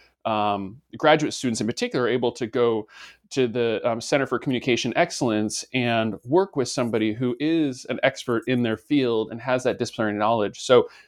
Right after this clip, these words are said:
I think you see some writing centers really trying to cross that disciplinary divide. Um, and then I think there also is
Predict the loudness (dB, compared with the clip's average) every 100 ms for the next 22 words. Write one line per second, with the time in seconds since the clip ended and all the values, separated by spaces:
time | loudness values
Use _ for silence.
0 | -2 0 0 -2 0 0 0 -4 0 0
1 | 0 -2 0 0 0 0 -2 -2 0 0
2 | 0 0 0 -2 -2 0 0 -2 0 2
3 | 2 -4 -10 -20 _ -4 0 2 0 -4
4 | 0 2 0 -2 -16 -6 -2 0 0 0
5 | 2 0 -2 0 0 0 -2 -8 _ -20
6 | _ -2 0 0 -2 -2 0 2 0 -2
7 | -2 -2 -2 0 0 0 -2 0 0 0
8 | 0 0 -2 -6